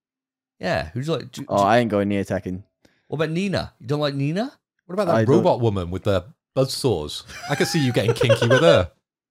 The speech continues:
Speaker 2: Nah, I don't
Speaker 3: No?
Speaker 2: like a game that has a Z axis. I'm not getting that.
Speaker 1: Ah, right.
Speaker 2: You can twist and turn, man, and then there's, like, fifty input combo buttons. It's like, what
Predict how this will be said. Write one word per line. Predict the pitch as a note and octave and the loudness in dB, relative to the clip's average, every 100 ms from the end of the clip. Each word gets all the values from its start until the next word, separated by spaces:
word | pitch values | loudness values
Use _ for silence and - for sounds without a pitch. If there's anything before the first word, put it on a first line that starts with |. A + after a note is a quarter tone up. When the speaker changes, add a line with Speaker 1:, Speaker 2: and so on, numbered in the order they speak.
| _ - | _ -12
Speaker 2:
Nah, | G2+ F#2+ F#2 - | -8 -6 -6 -4
I | |
don't | G#2+ B2+ | -2 0
Speaker 3:
No? | A#2+ | 4
Speaker 2:
like | A#2 A2+ | 2 2
a | G#2 | -2
game | A2+ A2+ | -2 -2
that | G#2+ | -2
has | G#2+ A2 | -4 -6
a | G#2 | -6
Z | G2 G#2 | -4 -4
axis. | G2 - F#2 F2 _ _ - | -4 -6 -10 -10 _ _ -14
I'm | G2 G2+ | -6 -2
not | G2+ E2 G#2+ | -2 -4 -8
getting | G2+ D2+ G2+ F#2+ | -8 -6 -6 -6
that. | F#2 - _ _ _ _ _ - | -8 -12 _ _ _ _ _ -10
Speaker 1:
Ah, | F2 D2+ D2 | -8 -8 -8
right. | D2+ D#2 _ - | -10 -12 _ -18
Speaker 2:
You | A#2 | -8
can | A2+ | -8
twist | A2 - D#3+ D#3 - | -8 -4 -4 -4 -8
and | B2 | -8
turn, | - D#3 F#3 D3+ | -4 -2 -2 -2
man, | F2+ E2+ A#2+ | -6 -8 -8
and | A#2 B2+ | -6 -4
then | C#3 | -2
there's, | C3+ C3 | -4 -4
like, | B2+ - | -6 -6
fifty | - D#3 - - C#3+ C3+ _ _ _ _ _ | -12 -12 -12 -8 -8 -8 _ _ _ _ _
input | C3 D3 - D3 - | -2 -2 -2 -4 -6
combo | - D#3 C#3+ C3+ | -8 -6 -2 -4
buttons. | C3 C#3+ B2+ B2 A#2 - | -2 -2 0 -2 -6 -8
It's | A#2+ | -12
like, | - - | -12 -16
what | - - | -20 -20